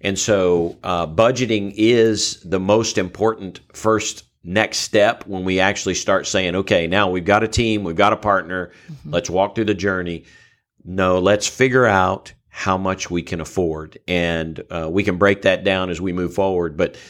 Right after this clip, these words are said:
Speaker 1: that's why budgeting is in the next piece of the process.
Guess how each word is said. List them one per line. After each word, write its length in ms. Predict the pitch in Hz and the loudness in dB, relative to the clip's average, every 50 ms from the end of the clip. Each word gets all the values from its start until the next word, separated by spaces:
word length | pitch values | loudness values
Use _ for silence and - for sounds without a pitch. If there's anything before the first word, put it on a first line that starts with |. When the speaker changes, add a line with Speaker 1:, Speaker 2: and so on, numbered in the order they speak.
| - _ - | -20 _ -2
Speaker 1:
that's 360 | 90 98 101 117 120 - - | 0 2 2 2 0 0 0
why 480 | 131 131 117 107 104 104 101 101 101 - 85 82 | 2 4 4 4 4 4 4 2 0 -2 -4 0
budgeting 440 | 82 98 107 110 104 104 95 95 92 | 2 4 4 4 2 0 -2 -2 -2
is 140 | 92 87 80 | -2 -2 -2
in 80 | 90 87 | -2 -2
the 80 | 87 85 | -2 0
next 460 | 90 90 82 - - - - _ - | 0 -2 -2 -2 -6 -10 -10 _ -6
piece 240 | - 104 95 - - | -4 -4 -2 -2 -2
of 40 | 87 | -2
the 60 | 85 | -4
process. 600 | - - 110 110 110 107 - 101 87 76 76 - | 0 0 2 2 2 2 0 -2 -2 -2 -2 -6